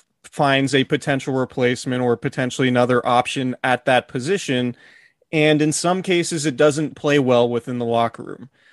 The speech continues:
Um, and that's just a fact of football, whether that's pro football or, or high school football, there's a certain level of, of politics that, that can be involved. But in observing you guys, and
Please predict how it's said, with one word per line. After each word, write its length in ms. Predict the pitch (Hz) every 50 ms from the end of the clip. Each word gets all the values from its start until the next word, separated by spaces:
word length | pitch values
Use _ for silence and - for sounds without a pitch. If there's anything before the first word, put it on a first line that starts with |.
| _ _ _ _ _ _ -
Um, 480 | 139 135 131 127 123 123 123 120 113 _ _ -
and 340 | 139 139 135 131 131 131
that's 280 | 120 139 135 139 - -
just 260 | - 147 143 - -
a 60 | 147
fact 380 | 123 - - 135 131 135 151 143
of 120 | 123 113
football, 520 | - - 143 139 - - 139 127 127 123 123
whether 300 | 123 127 123 127 123 123
that's 260 | 123 117 117 113 -
pro 240 | - - 156 143 139
football 640 | - - 147 135 - - 131 131 131 131 131 127
or, 260 | 123 123 120 120 117 -
or 160 | 135 127 123
high 160 | 120 160 175 185
school 260 | - - 139 127 117
football, 440 | - - 131 - - 131 127 127 123
there's 160 | 123 123 120
a 80 | 120
certain 340 | 113 - - 143 135 131 131
level 340 | 135 131 127 120 127 123 120
of, 160 | 117 107 - _
of 240 | - 131 113 - -
politics 560 | - 139 131 127 123 - - - 117 107 -
that, 240 | - 123 117 - -
that 160 | - 120 117
can 140 | - 139 131
be 140 | 120 127 120
involved. 580 | 117 110 110 147 180 180 151 127 120 120 123 - _ _ _ _ _ _ _ _ _ _ _ _
But 380 | - 139 180 180 170 156 - _ _ -
in 280 | 180 175 170 165 165 -
observing 600 | 160 151 127 120 147 175 196 190 185 208 175 151
you 120 | 143 160 156
guys, 540 | 135 131 120 113 113 117 117 120 120 - -
and 380 | - 131 127 123 120 120 -